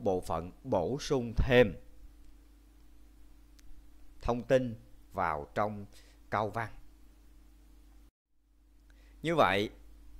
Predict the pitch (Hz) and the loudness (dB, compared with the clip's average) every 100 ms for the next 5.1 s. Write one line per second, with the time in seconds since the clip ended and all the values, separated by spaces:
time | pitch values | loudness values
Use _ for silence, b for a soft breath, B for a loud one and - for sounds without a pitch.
0 | - 107 107 113 104 113 123 147 185 135 | -12 -4 0 2 2 2 0 0 0 -4
1 | - - 120 104 - - - - - B | -2 -2 -2 -4 -12 -18 -20 -20 -20 B
2 | B B - 208 135 135 160 151 110 - | B B -6 0 2 4 4 2 -2 -8
3 | 151 175 208 196 160 151 147 123 B B | -6 -4 -4 -6 -2 0 -2 -6 B B
4 | 104 - 123 117 117 101 90 90 - 147 | -6 -4 -2 -2 -2 -2 -2 0 0 0